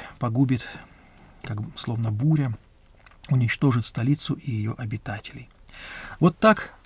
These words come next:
завершается, м, первая глава книги пророка Амоса, а дальше во второй главе будет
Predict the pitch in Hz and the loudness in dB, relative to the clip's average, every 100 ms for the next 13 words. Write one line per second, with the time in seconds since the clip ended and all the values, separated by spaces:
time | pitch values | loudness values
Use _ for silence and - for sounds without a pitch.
0 | - 123 131 - 143 123 - 120 110 - | -6 -2 0 4 4 4 2 0 -2 -8
1 | - _ - - 113 101 104 - - 143 | -20 _ -18 -10 -6 -4 -6 -2 2 2
2 | 123 117 123 123 123 110 - - - - | 2 0 0 2 0 -2 -6 -20 -20 -20
3 | _ - 135 117 - 120 113 117 120 185 | _ -2 0 0 -2 -6 -4 -2 2 4
4 | 190 165 160 - - - - 131 120 113 | 4 0 -4 -10 -18 -16 -2 0 0 -2
5 | 123 151 165 - 117 - 120 113 113 120 | 4 6 8 6 0 -4 -2 -2 0 2
6 | 170 196 - - - _ - _ - _ | 4 2 -2 -18 -20 _ -20 _ -20 _
7 | - - 113 120 110 - | -20 -10 -2 0 0 -4